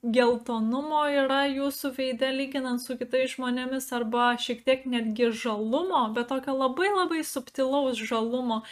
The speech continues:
jūsų veide, tai ko gero jūs, e, priklausote šiltam atspalviui. Testas numeris trys. Dėvėti auksą arba sidabrą.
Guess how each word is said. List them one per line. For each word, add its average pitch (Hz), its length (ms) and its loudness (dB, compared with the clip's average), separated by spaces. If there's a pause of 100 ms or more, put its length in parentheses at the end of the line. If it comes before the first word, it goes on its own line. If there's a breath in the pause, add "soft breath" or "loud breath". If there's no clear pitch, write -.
(240 loud breath)
jūsų 247 360 0
veide, 226 340 0
tai 269 260 -2
ko 262 200 -4
gero 247 320 0
jūs, 233 300 -2
e, 233 280 -6
priklausote 233 720 -2
šiltam 233 600 2
atspalviui. 214 640 -8
Testas 269 480 0
numeris 262 480 0
trys. 240 520 -6
Dėvėti 240 640 2
auksą 254 600 -2
arba 247 380 -2
sidabrą. 233 640 0